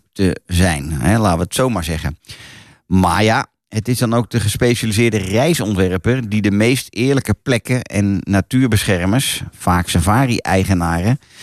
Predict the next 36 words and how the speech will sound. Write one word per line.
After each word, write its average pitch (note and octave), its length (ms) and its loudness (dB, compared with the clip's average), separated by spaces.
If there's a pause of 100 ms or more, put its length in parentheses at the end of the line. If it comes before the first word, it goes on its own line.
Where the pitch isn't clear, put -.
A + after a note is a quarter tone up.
(240)
eh, F#2+ 200 4
erg F2 260 -2
goed - 220 -2
kent. A#2 360 0 (540)
Bedenk C3 360 0
je C3+ 360 2
dat G2+ 320 -2
lang B2+ 320 2
niet C#3+ 260 0
alle B2 260 0
overnachtingsadressen G#2+ 1120 0
even G2+ 320 0
duurzaam G2 440 2
zijn F2+ 360 -2
als F2 200 0
jij F2 220 4
een F2+ 60 4
reis F2+ 300 2
gaat E2 280 -2
samenstellen. E2+ 720 -4 (580)
Het G#2 200 0
bos B2 320 0
is A#2+ 180 -4
heel G2 320 2
groot, B2 320 0
zoals D3 200 -2
ik C#3+ 60 -4
altijd C#3+ 240 -2
zeg. - 440 -2 (520)
Eh, A#2 560 2
en A2+ 100 0
er A2 80 2
zijn A2 260 0
ook F#2+ 160 -4
nog G2 160 -2
steeds B2 360 0